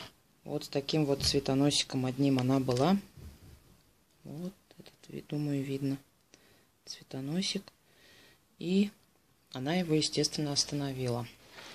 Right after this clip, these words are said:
Вот такие у нас красавишные листики. Обожаю её. Вы не представляете, как она пахнет. К вечеру уже, конечно, поменьше пахнет, но утром у меня, ну, так нормально комната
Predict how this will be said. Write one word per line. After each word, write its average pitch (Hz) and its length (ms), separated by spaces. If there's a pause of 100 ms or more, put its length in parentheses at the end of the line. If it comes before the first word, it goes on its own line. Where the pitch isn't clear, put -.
(680)
Вот 143 280
такие 143 300
у 139 40
нас 135 200
красавишные 131 920
листики. 123 720 (880)
Обожаю 139 520
её. 120 300 (240)
Вы 151 120
не 147 100
представляете, 156 720
как 143 220
она 131 180
пахнет. - 560 (840)
К - 120
вечеру 147 360
уже, 135 220
конечно, 131 520
поменьше 143 640
пахнет, 190 600 (600)
но 139 260 (120)
утром 175 680 (580)
у 139 80
меня, 139 380 (460)
ну, 208 140
так - 280
нормально 139 420
комната 202 560